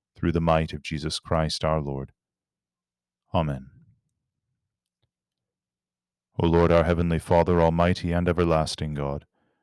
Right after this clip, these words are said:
who has safely brought us to the beginning of this day, defend us in the same with thy mighty power, and grant that this day we fall into no sin, neither run into any kind of danger,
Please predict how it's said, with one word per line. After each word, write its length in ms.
who 100
has 120
safely 360
brought 280
us 160
to 80
the 80
beginning 420
of 80
this 220
day, 320
defend 340
us 220
in 80
the 80
same 340
with 140
thy 140
mighty 320
power, 400
and 120
grant 360
that 120
this 200
day 240
we 160
fall 340
into 220
no 180
sin, 460
neither 280
run 180
into 240
any 180
kind 300
of 140
danger, 480